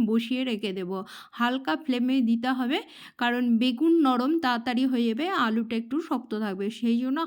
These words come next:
হালকা ফ্লেমে বসিয়ে রাখতে হবে। তো আমি নামিয়ে নিলাম,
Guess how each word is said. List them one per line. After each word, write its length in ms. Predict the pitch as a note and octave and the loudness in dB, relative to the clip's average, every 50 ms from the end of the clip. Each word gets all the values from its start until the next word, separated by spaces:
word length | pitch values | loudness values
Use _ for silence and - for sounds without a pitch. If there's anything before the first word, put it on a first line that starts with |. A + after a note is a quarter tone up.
| E4 | -2
হালকা 380 | - A#3 A3+ A3 A#3 - C#4 C#4 | -2 -2 -2 -2 -4 -4 -6 -6
ফ্লেমে 440 | C#4 - A#3+ A#3 A#3 A3+ A#3 C#4+ G#4 - - - - - - _ - | -4 -2 -2 0 2 2 2 0 -2 -4 -8 -16 -20 -20 -14 _ 0
বসিয়ে 340 | G#3 A3+ A3+ A#3 A#3+ A3 G#3+ | 2 2 2 2 0 -2 -2
রাখতে 320 | G3 G3 G3 - _ - | -2 -4 -8 -10 _ -10
হবে। 240 | F#3+ F#3+ F#3 F#3+ F#3 F#3 - - - - - - - _ _ | -8 -6 -6 -6 -6 -8 -10 -12 -18 -20 -20 -20 -20 _ _
তো 140 | - C4+ C#4 | -2 0 0
আমি 300 | D4 C#4 C#4 C#4+ D4 C#4 | 2 2 2 2 2 2
নামিয়ে 420 | C4+ B3 A3+ A#3 A#3 B3 C4+ C#4+ | 2 2 4 2 2 2 2 0
নিলাম, 360 | C#4+ D4 D4+ D4 D4 D#4+ F#4+ | 0 0 0 0 2 0 0